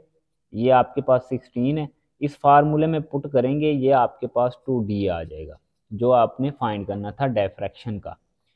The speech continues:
ठीक है, फिर आपने percentage error निकालना है।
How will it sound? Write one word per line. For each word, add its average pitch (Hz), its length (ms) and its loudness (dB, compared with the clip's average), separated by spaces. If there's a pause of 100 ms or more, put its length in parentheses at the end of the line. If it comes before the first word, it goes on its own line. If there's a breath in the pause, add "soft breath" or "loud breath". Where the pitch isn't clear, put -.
(240)
ठीक 147 140 -6
है, 160 60 -4 (540)
फिर 165 120 6
आपने 156 300 8
percentage 160 600 2
error 123 240 4
निकालना 147 500 2
है। 143 80 -6